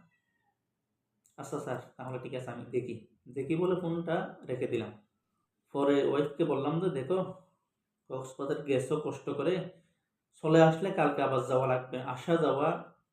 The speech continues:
কষ্ট, তুমি আরও অন্যান্য যে কর্মচারী আছে ওদের সাথে কথা বলে দেখো।" আরও দুই একজনের সাথে কথা বলার পর একজনে বলতেছে যে, "দেখো, ফাস্ট ফুড চলে আসছে, কিন্তু এসএমএস না আসার কারণে দিতে পারতেছি না,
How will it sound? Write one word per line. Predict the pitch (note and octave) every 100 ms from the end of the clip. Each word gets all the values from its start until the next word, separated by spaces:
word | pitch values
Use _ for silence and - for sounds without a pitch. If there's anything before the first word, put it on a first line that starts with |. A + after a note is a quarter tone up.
| _ D#3+
কষ্ট, | D#3+ - C#3 A2+ - - _ _ _ _ _ -
তুমি | C#3+ F3+ G#3 G#3 -
আরও | B2+ C#3+ E3
অন্যান্য | C#3+ C3+ C3 C3 B2
যে | B2+
কর্মচারী | B2+ B2 C3 B2+ B2+ B2
আছে | B2 E3+
ওদের | C#3
সাথে | D3 D#3 D3+ C3+
কথা | - C3
বলে | C3
দেখো।" | B2+ A#2+ A#2+ B2 - _ _ _ _ _ _ _ _ _ _ _ _ _
আরও | D#3 D#3+
দুই | F3+ D3
একজনের | C#3+ C#3 C#3
সাথে | - E3 E3
কথা | C3 E3
বলার | D#3+ E3 E3
পর | C#3+
একজনে | B2 B2+ B2+
বলতেছে | B2 B2 B2 D#3
যে, | E3+
"দেখো, | C3 B2+ F#3+ F3 - _ _ _ _ _ _ _ _ _ -
ফাস্ট | B2+ - -
ফুড | - F3 -
চলে | B2+ A#2+
আসছে, | B2 - F#3
কিন্তু | F3+ D3 C#3
এসএমএস | B2+ B2+ B2+ B2+ -
না | B2+ B2
আসার | B2 D#3+
কারণে | D#3 B2+ C3+ F#3 -
দিতে | C3+ B2+
পারতেছি | B2 - B2+ D3+
না, | F3